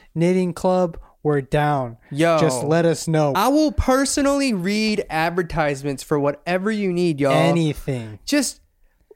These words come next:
Speaker 2: just, we just trying to keep the lights on in this de-, recession for Dive Studios, man.
Speaker 1: Yeah, honestly, like,
Speaker 2: <laughs>
Speaker 1: just, just let us know. Like, you know,
Speaker 2: You
Speaker 1: we are
Speaker 2: know,
Speaker 1: open to anything.
Speaker 2: you got a flower shop? Let me know.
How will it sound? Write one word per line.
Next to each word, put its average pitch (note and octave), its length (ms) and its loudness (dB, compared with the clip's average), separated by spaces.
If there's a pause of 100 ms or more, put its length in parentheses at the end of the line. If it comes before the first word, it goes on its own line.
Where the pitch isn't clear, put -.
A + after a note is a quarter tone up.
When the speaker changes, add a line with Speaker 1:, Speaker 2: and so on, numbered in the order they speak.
(160)
Speaker 2:
just, C4 260 -2
we A#3+ 200 2
just E4+ 180 0
trying D#4 160 4
to B3 60 0
keep A#3+ 160 0
the F#3 100 2
lights G3 400 2
on F#3 280 2
in F3 120 2
this E3 220 0
de-, E3 100 2
recession D#3+ 960 0
for D3+ 160 -2
Dive D#3 380 -2
Studios, C3 600 -2
man. B2+ 540 -6
Speaker 1:
Yeah, F3 320 2
honestly, G3 600 0
like, E3+ 300 2 (100)
Speaker 2:
<laughs> - 80 -4
Speaker 1:
just, - 360 -2
just E3 240 -4
let D3 180 0
us D#3+ 200 0
know. E3+ 320 2 (100)
Like, C#3+ 360 -2
you C#3+ 120 -4
know, D3 380 -2 (400)
Speaker 2:
You D#3+ 100 2
Speaker 1:
we F3 80 4
are F3 140 4
Speaker 2:
know, G#3 140 0
Speaker 1:
open D#3 340 2
to D3+ 200 -8
anything. D#3+ 280 2
Speaker 2:
you F#3+ 80 -4
got G#3+ 180 2
a G3+ 80 0
flower G3+ 460 0
shop? B3+ 420 -2 (180)
Let C#3 160 0
me D#3 140 2
know. F3 480 2